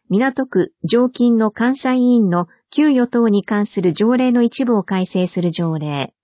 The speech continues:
港区特別職報酬等審議会の答申を受け、常勤の監査委員の給料の額を改定する。主な質疑、特別区における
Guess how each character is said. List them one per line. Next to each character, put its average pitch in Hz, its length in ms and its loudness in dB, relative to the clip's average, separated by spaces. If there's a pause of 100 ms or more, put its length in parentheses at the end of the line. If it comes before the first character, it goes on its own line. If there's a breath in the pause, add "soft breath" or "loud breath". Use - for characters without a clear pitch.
(560)
港 247 380 0
区 - 120 -20
特 196 240 -6
別 269 220 -4
職 262 200 -6
報 262 160 -2
酬 214 280 0
等 196 240 -2
審 247 240 0
議 262 140 0
会 214 200 -2
の 185 100 0
答 190 180 -2
申 185 280 -2
を 180 140 0
受 170 280 -4
け、 - 40 -20 (340 soft breath)
常 233 180 2
勤 214 300 0
の 196 220 -2 (220)
監 262 200 -2
査 269 160 -4
委 262 60 -2
員 254 280 2
の 170 120 0
給 285 260 0
料 240 180 0
の 196 120 -2
額 180 320 -4
を 165 60 -2
改 160 240 -6
定 156 200 -6
す - 160 -12
る。 - 180 -6 (480)
主 294 220 0
な 220 140 0
質 - 260 -4
疑、 - 220 -8 (340)
特 208 220 -4
別 254 220 -2
区 214 100 -2
に 185 140 0
お 175 100 -2
け 196 140 -4
る 190 180 0